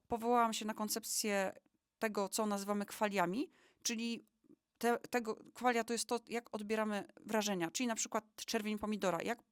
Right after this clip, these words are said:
ja przeżywam czerwień pomidora, jak przeżywam, nie wiem, na przykład smak czekolady, ktoś inny będzie ją przeżywał zupełnie inaczej. I z tego, że kwalia są właśnie takimi prywatnymi doznaniami, które nie zależą od kwestii fizycznych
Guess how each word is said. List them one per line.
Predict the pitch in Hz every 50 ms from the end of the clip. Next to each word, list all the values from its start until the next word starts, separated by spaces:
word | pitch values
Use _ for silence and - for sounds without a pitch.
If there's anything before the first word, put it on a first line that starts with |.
| _
ja | _ - 202 196
przeżywam | - - 214 202 208 208 202 202
czerwień | - 208 214 220 208
pomidora, | 220 220 226 233 220 226 220 220 220 220 - - - - - _
jak | 214 220 -
przeżywam, | - 226 214 220 202 202 196 202
nie | 196 190
wiem, | 185 180
na | 185 185
przykład | - 214 - -
smak | - 220 214 - -
czekolady, | - 214 - 214 196 185 180 190 190 190 - - - - - -
ktoś | - 208 -
inny | - 240 233 226
będzie | 202 226 220 220
ją | 220 214
przeżywał | - 233 220 220 214 214 220
zupełnie | 220 220 - 214 202 208 208
inaczej. | 208 208 190 180 - 196 190 196 - _ - - - - _ _
I | - 220 220 220 220 220 220 220 220 220 - - - _ _ _
z | - - - -
tego, | - 262 254 208 214 214 208 -
że | 196 208 214 214
kwalia | 214 - - 247 240 233 220 214 202 202
są | - - 226 214 202 196 196 185 - - _ _ _ _ _ _ _ _ _ _ _ _ _ -
właśnie | - 208 208 - 233 214
takimi | 220 - - 233 226 214
prywatnymi | - 233 214 214 220 247 240 240 214
doznaniami, | 190 220 208 214 214 214 226 226 214 202 180
które | - - - 214 208 208
nie | 214 233 262 240
zależą | 220 214 214 220 208 202 196 185 - -
od | - - - - -
kwestii | - - - - 233 233 - - - 202
fizycznych | - - 220 208 226 220 - - - 190 180 - -